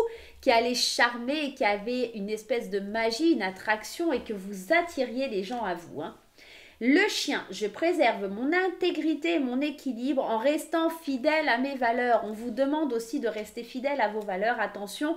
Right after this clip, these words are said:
à ne pas trop jouer avec votre magie, à ne pas trop jouer un petit peu avec votre charme, d'accord ?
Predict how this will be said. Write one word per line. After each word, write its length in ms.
à 140
ne 140
pas 200
trop 280
jouer 180
avec 280
votre 300
magie, 680
à 100
ne 100
pas 200
trop 240
jouer 260
un 80
petit 220
peu 160
avec 280
votre 320
charme, 680
d'accord ? 500